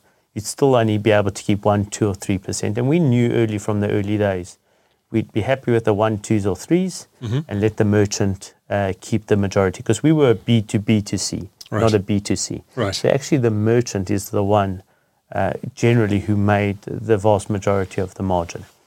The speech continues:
Speaker 1: We made margin by virtue of doing the same thing a lot of times over, and the merchant had to make more 'cause he did less turnover. But we, we learned early that we'd have to build a distribution network that was frictionless,
Speaker 2: Mm-hmm.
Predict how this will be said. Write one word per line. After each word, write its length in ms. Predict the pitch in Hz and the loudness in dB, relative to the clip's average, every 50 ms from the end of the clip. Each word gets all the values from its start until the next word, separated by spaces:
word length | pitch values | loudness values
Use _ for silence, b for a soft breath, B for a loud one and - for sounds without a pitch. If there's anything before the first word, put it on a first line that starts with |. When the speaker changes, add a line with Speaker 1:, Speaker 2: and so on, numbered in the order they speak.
| b b b b b | b b b b b
Speaker 1:
We 120 | - 113 110 | -2 0 2
made 360 | 117 113 110 107 110 104 - | 2 2 2 2 0 0 0
margin 400 | 113 107 104 110 104 - 107 107 | 0 2 2 2 0 -2 -2 0
by 160 | 98 104 98 | 0 0 0
virtue 440 | 95 98 104 104 101 104 - - 113 | 2 2 2 0 0 -2 -2 -2 0
of 300 | - - 104 101 101 - | 2 2 0 0 -2 -2
doing 240 | - 110 107 107 104 | -2 -2 0 0 -2
the 60 | 95 | -4
same 260 | 95 - - 104 104 98 | -4 -4 -2 -2 -2 -2
thing 240 | - - 98 98 | -4 -4 -4 -2
a 60 | 98 98 | 0 2
lot 160 | 98 104 107 | 2 2 2
of 100 | 104 95 | 0 -2
times 280 | - 101 98 98 95 98 | -4 -6 -6 -6 -4 -2
over, 320 | 98 95 95 104 - 165 160 _ _ _ _ _ _ _ _ _ _ | -2 -2 -2 -4 -8 -10 -12 _ _ _ _ _ _ _ _ _ _
and 140 | - 107 104 | -4 -2 0
the 60 | 95 | 2
merchant 360 | 98 101 113 127 123 - 101 98 | 4 4 4 4 2 0 -2 -2
had 120 | 95 95 | -4 -2
to 80 | - 110 | -2 -2
make 180 | 107 101 92 101 | -2 0 0 2
more 180 | 143 147 131 | 2 2 2
'cause 140 | - - 104 | 2 0 0
he 80 | 107 104 | 0 0
did 200 | 101 101 98 101 | 0 0 0 2
less 260 | 98 104 101 101 - | 2 2 2 0 -2
turnover. 520 | - - - 98 95 95 90 87 87 90 - _ _ _ B B B B B B B B B | -4 -2 0 0 0 0 -2 -4 -6 -8 -12 _ _ _ B B B B B B B B B
But 160 | - 120 117 - | -2 -2 0 2
we, 160 | 131 139 - - | 2 0 0 0
we 180 | - 131 139 | 0 0 0
learned 440 | 139 147 170 190 202 180 - - - - _ _ - | 2 2 2 2 0 0 -2 -6 -12 -14 _ _ -4
early 380 | - 147 147 139 117 104 104 104 | -2 0 0 0 0 0 -2 0
that 240 | 104 113 107 104 - _ | 0 0 -2 -2 -4 _
we'd 200 | - 117 107 107 | -2 -2 -2 -2
have 260 | - - 131 135 - - | -2 -2 -2 -2 -4 -6
to 440 | - - 147 139 135 131 131 123 117 - b b b b b b b _ _ | -2 0 2 2 4 4 2 0 -2 -4 b b b b b b b _ _
build 200 | - 107 127 131 | 0 2 2 2
a 40 | 139 | 2
distribution 640 | 117 123 113 - - 110 101 110 107 101 - 110 104 | 2 0 0 0 0 -2 0 0 0 0 -2 -4 -4
network 480 | 101 98 101 - - 139 139 139 - - | -4 -4 -4 -4 -4 -4 -4 -4 -4 -4
that 200 | - 107 - - | -4 -4 -4 -4
was 120 | 101 - | -10 -8
frictionless, 680 | - - 117 113 - - - 120 117 151 170 - - - | -2 0 0 0 0 0 -2 -2 -2 -2 -6 -8 -12 -16
Speaker 2:
Mm-hmm. 200 | - 98 107 139 | -14 -12 -10 -10